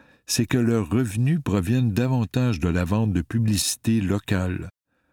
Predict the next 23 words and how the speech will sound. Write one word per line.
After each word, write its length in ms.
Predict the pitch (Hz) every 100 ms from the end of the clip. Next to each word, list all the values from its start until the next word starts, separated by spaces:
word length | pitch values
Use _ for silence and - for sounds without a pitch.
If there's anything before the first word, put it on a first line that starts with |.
| _ _ -
Depuis 400 | 95 110 - 143
deux 160 | 113 110
mille 220 | 120 123
vingt-deux, 560 | 101 92 82 104 131 165 _ _ _ _
les 320 | 95 98 95 131
annonceurs 480 | 139 127 - 101
locaux 480 | 85 95 98 139 143 123 -
tendent 260 | 143 135 90
à 100 | 90
revenir 540 | 87 90 90 123 120
vers 260 | 82 95 98
la 160 | 87 82
radio 320 | 92 95 113
commerciale, 760 | 101 87 85 - 113 117 107 - _ _ -
même 280 | 101 135 156
si 200 | - 107
l'on 200 | 101 98
reste 240 | 120 -
encore 580 | 95 92 107 107 101 -
loin 420 | 98 95 110 127
des 200 | 80 82
niveaux 340 | 92 95 101 113
pré-pandémiques. 1000 | - 95 135 - 95 90 90 87 85 -